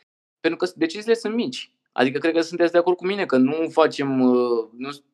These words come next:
facem un lucruri extraordinare în fiecare zi. Nu, dar tocmai asta e și ideea. Lucruri mici în fiecare zi care fac schimbări majore. Numai că trebuie să fie constante și pe o perioadă lungă de timp. Adevărata schimbare, în general, vine când faci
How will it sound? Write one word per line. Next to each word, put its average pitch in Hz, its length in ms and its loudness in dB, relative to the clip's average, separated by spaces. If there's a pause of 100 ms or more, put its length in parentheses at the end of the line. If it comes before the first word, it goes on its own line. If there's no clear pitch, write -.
(140)
facem 131 440 0
un 123 100 2
lucruri 123 440 2
extraordinare 120 640 2
în 117 60 -8
fiecare 110 420 -4
zi. - 360 -12
Nu, - 120 -12
dar - 140 0
tocmai 127 460 -2
asta 143 240 -2
e - 20 -8
și 151 140 -12
ideea. 156 340 0
Lucruri 139 360 -8
mici 147 240 -8
în 139 100 -8
fiecare 135 440 -2
zi 123 260 -14
care - 200 -8
fac - 220 -8
schimbări 170 380 -4
majore. 165 540 -4 (400)
Numai 151 160 -6
că 156 80 -6
trebuie 143 120 -4
să 143 100 -8
fie 143 220 -6
constante 131 920 -4 (400)
și - 160 -20
pe - 80 -2
o 143 40 2
perioadă 139 300 -2
lungă 139 300 0
de 127 120 0
timp. 123 320 -2
Adevărata 143 500 2
schimbare, 156 440 -4
în 117 60 -4
general, 110 320 -10
vine 117 300 -4 (300)
când 117 240 -6
faci - 440 0